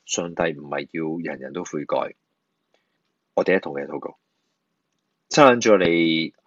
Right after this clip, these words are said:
讚美感謝你，為著到呢一個嘅經文，畀我哋有好大嘅反思，或者係震驚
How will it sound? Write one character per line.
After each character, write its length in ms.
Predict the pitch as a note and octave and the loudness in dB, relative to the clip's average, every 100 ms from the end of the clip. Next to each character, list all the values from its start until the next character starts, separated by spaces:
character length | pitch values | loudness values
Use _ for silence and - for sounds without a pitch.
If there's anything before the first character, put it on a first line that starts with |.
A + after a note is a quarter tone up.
| _ _ _ | _ _ _
讚 140 | - F#2+ | -2 -2
美 140 | F2 | -2
感 80 | F2+ | -4
謝 200 | F2+ D2+ | -4 -4
你， 120 | D#2 | -4
為 100 | D#2+ | -6
著 140 | E2+ | -6
到 100 | D#2+ | -4
呢 340 | D#2+ D#2+ D#2+ G2 | -4 -2 -4 -4
一 120 | G#2 | -6
個 140 | - D#2+ | -6 -8
嘅 200 | D#2+ D#2 | -8 -10
經 340 | - G#2+ G#2+ G2 | -10 -10 -10 -8
文， 280 | C2+ C2 - - - - | -10 -10 -20 -20 -20 -2
畀 140 | G2+ | 0
我 60 | G2 | 0
哋 140 | D#2 | -2
有 200 | D2+ D2 | -4 -4
好 60 | E2 | -6
大 180 | D#2 C#2+ | -6 -6
嘅 420 | C#2+ D2+ D2 C#2 _ _ _ | -6 -4 -4 -6 _ _ _
反 360 | - - F2 | -6 -6 -2
思， 240 | F#2 - A2+ G#2+ - _ _ _ | -2 0 0 -2 -4 _ _ _
或 140 | - F#2 | -4 2
者 140 | A2 | 2
係 180 | A#2 F2 | 2 0
震 380 | - F2+ E2+ F2 | -2 -4 -4 -2
驚 400 | - G2+ G2+ | 0 2 0